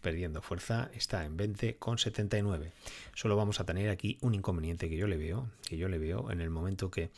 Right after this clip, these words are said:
compras y ventas llegue a cero, si el A D X va a tenerse que dar la vuelta porque va a seguir perdiendo altura y en el momento que se dé la vuelta, si, mm, supera o por debajo del cero, eh, la caída va a ser muy violenta.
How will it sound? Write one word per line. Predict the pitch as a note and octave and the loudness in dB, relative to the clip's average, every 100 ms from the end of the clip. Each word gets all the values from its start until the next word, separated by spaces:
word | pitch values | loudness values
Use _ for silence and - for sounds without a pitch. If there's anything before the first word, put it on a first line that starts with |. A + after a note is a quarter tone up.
| - - | -14 -6
compras | - G#2 G2+ - | -2 2 2 2
y | |
ventas | F2 E2+ E2 | 0 0 0
llegue | G#2 G2 E2 | 0 2 0
a | |
cero, | - G#2+ B2+ E3 - - - - | 0 2 2 0 -8 -14 -14 -10
si | - E2+ | -2 2
el | G#2 | 2
A | |
D | G2 | 2
X | F2+ E2+ - - - | 0 0 -2 -6 -4
va | G2 A#2 | 2 4
a | |
tenerse | A2 F2+ F2 - | 4 2 2 0
que | F2 | -2
dar | F#2+ | 0
la | G2+ | 2
vuelta | E2 E2+ F2 B2 | 2 0 0 0
porque | F2+ D#2 | 0 0
va | F#2 | 0
a | |
seguir | - E2 F2 | 0 0 -2
perdiendo | - F2 G2 | -2 -2 -2
altura | D#2 - E2+ G#2 - - - | -4 -4 -2 -2 -4 -18 -6
y | F2 | -2
en | |
el | E2+ | 0
momento | E2 G#2+ | 0 0
que | F#2+ | 2
se | F#2 | 2
dé | F2+ | 2
la | E2+ | 0
vuelta, | E2+ F2 D#2+ | 0 -2 0
si, | - - F2+ - - _ _ | 4 4 4 -4 -14 _ _
mm, | D3+ A#2 F#2 | -2 0 0
supera | - - - G#2 F2+ D#2 | -2 -6 -2 0 2 0
o | - - - | -4 -8 -6
por | E2 | -4
debajo | D#2 E2+ A#2 - | 0 0 0 0
del | D2 - | -4 -2
cero, | E2 F#2+ - - - - - - | -2 -2 -4 -16 -20 -20 -20 -6
eh, | G2+ F2 D#2+ | -2 0 0
la | D#2+ D#2+ | -2 -4
caída | D#2+ E2 F2 E2 | -4 -2 0 0
va | |
a | F2 | 0
ser | - F2 | -2 -2
muy | F2 F2 F2+ | -2 0 0
violenta. | E2+ E2+ E2 - - - | 0 -2 -4 -8 -8 -8